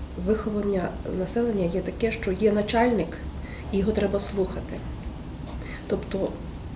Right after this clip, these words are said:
дуже мало люди, е, самі можуть оцінити реальну ситуацію. Але дуже добре, що вони за цей рік, за півтора роки, вони оцінили наших, е,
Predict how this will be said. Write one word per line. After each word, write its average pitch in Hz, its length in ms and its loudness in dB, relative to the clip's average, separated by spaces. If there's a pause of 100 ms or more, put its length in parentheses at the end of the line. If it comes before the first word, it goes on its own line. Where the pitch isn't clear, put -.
(300)
дуже 233 340 4
мало 185 380 2
люди, 202 240 4
е, 180 500 2
самі 202 420 4
можуть 185 400 2
оцінити 175 480 0
реальну 170 300 0
ситуацію. - 600 -4 (520)
Але 175 160 2
дуже 233 240 0
добре, 233 300 2
що - 200 -2
вони 196 180 2
за 196 120 -4 (100)
цей 185 160 4
рік, 220 380 2
за 175 80 0
півтора 180 480 0
роки, 175 360 0 (100)
вони 185 200 2
оцінили 190 480 2
наших, 180 600 -4
е, - 40 -6